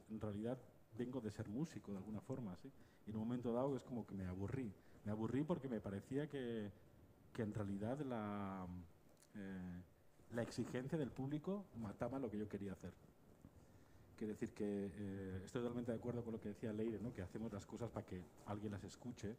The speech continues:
también, si uno, <laughs> y uno cuando se dedica a escuchar aún más, pero, pero creo que el,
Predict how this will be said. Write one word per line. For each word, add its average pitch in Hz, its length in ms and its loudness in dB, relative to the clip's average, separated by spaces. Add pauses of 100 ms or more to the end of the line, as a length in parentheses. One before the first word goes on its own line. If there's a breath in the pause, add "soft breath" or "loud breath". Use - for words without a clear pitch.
(160)
también, 110 380 4 (300 loud breath)
si - 140 -6
uno, 107 280 2
<laughs> - 80 -8
y 113 140 0
uno 107 220 0
cuando 107 180 2
se - 100 0
dedica 107 240 2
a - 20 4
escuchar 110 360 0
aún 104 180 2
más, 117 280 2 (600 loud breath)
pero, 104 1000 4
pero 104 240 2
creo 139 320 2
que 143 800 2 (100)
el, 110 580 0